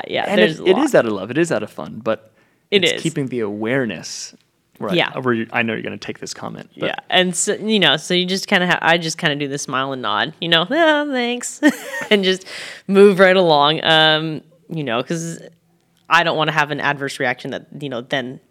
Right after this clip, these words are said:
Speaker 1: causes them to be in distress or, or ha-, again, have them walk out of a session, you know,
Speaker 2: Mm-hmm.
Speaker 1: because I said something that was defensive,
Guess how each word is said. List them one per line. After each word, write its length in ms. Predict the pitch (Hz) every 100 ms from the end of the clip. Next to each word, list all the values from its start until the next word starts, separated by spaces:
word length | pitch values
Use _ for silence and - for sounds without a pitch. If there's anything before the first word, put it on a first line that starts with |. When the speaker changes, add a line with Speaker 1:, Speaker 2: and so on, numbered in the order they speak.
| -
Speaker 1:
causes 360 | 147 135 135
them 220 | 139 123 123
to 80 | 123
be 180 | 120
in 140 | 113 117
distress 840 | - - - 82 - - - - -
or, 440 | - - - 80 -
or 160 | 147
ha-, 160 | 143 143
again, 260 | 156 147 117
have 220 | 151 143
them 260 | 139 147 - _ _ -
walk 240 | 147 -
out 120 | 135 160
of 80 |
a 60 | 180
session, 460 | 208 254 - 156 151
you 100 | 151
know, 140 | 143
Speaker 2:
Mm-hmm. 60 | 160
Speaker 1:
because 340 | 131 143 139 - - -
I 140 | - 151
said 220 | 147 143
something 400 | 139 135 135 131
that 140 | 123
was 240 | - 131 -
defensive, 920 | 151 147 - 131 135 127 107 131 -